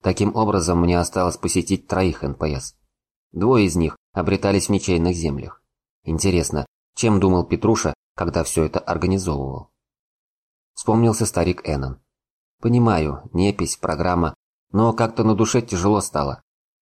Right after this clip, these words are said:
Слишком уж все реально исполнено было. Чтобы как-то отвлечься от непрошенных воспоминаний, занялся настройкой навигатора. Синхронизация прошла успешно, и мне был предложен оптимальный вариант пути.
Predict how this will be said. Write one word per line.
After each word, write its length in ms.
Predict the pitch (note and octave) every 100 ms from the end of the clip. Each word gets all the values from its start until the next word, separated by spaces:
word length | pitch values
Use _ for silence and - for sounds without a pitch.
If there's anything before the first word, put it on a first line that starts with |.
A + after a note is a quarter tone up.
| _
Слишком 440 | - A2+ G#2+ G2
уж 100 | F#2 -
все 160 | F#2+
реально 400 | F2+ F#2+ F2+ D#2+
исполнено 540 | D#2+ - E2+ D2+ C#2+ D2
было. 300 | D2+ C2+ - _ _ _ _ _ _ _ _ _
Чтобы 320 | - B2+ A#2+
как-то 380 | B2+ B2 B2 A2
отвлечься 440 | - B2+ - F2
от 240 | - F2+ G2
непрошенных 560 | - G2 F2+ F#2 -
воспоминаний, 680 | F2+ - G2 G2 A2 F2+ D2+ _ _ _
занялся 440 | F2+ G2+ G2+ B2 A2+
настройкой 540 | F2+ - E2 E2 D#2+
навигатора. 640 | D#2 E2+ D2+ C#2 - C2 - _ _ _ _ _ _
Синхронизация 760 | - F2 E2 F2 E2+ G2+ G2+ E2
прошла 340 | - E2 F2 E2
успешно, 500 | - G#2 - D#2 - _ _ -
и 80 | F#2
мне 180 | A2 G#2
был 160 | F#2+
предложен 540 | - F2 F2 F2 F2+ F2
оптимальный 600 | D#2 - E2+ D#2 F#2 F2
вариант 360 | D2 C#2+ C#2+
пути. 320 | - - A2+